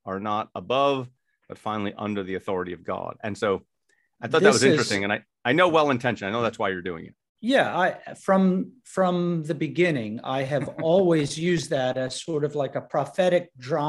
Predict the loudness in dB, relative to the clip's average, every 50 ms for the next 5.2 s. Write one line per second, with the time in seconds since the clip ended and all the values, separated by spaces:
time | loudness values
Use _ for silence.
0 | 0 0 0 -2 -2 -4 -4 -2 -2 -2 -2 -2 -2 -4 -2 -2 -4 -6 -8 -14
1 | -20 -20 _ _ _ -12 -6 -6 -4 -4 -6 -4 0 2 2 2 2 0 -2 -6
2 | -4 -2 0 2 2 2 2 0 -4 -8 -16 -14 -16 -14 -16 -16 -12 -8 -4 -2
3 | 0 2 2 2 0 -2 -6 -2 0 0 0 0 -2 -8 _ -4 0 2 2 2
4 | 2 2 0 -2 -2 -2 -2 -2 -2 -4 -6 2 4 6 6 8 6 4 4 2
5 | 0 -4 -10